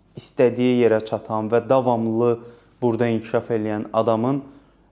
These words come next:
e, kiməsə söz atdığını, neqativ tökdüyünü görməmişəm.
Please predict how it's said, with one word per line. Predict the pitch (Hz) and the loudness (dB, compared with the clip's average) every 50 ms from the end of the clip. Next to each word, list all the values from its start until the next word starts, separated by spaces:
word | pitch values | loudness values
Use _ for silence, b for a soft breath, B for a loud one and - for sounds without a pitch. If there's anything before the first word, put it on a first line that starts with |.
| B - | B -20
e, | - - - - - - - | -16 -16 -16 -16 -18 -20 -10
kiməsə | - - 135 127 131 127 | -4 -2 -2 -2 -2 -6
söz | - - - 127 107 | -6 -2 -2 0 2
atdığını, | 110 104 - - - 110 95 101 98 98 98 98 98 95 95 b b b b b b | 0 -2 -2 -4 -6 -6 -4 -4 -4 -4 -4 -6 -8 -10 -12 b b b b b b
neqativ | 120 120 120 117 120 110 117 - 120 110 - | -2 -2 0 0 -2 -4 -4 -6 -10 -12 -8
tökdüyünü | - 120 110 113 - - - 113 104 101 101 104 110 117 113 - - - - | -6 -8 -8 -8 -8 -14 -8 -6 -6 -4 -4 -4 -6 -6 -8 -10 -14 -6 -2
görməmişəm. | 117 107 101 90 87 82 82 92 - - 85 - | 0 0 0 0 -4 -8 -12 -12 -12 -12 -12 -12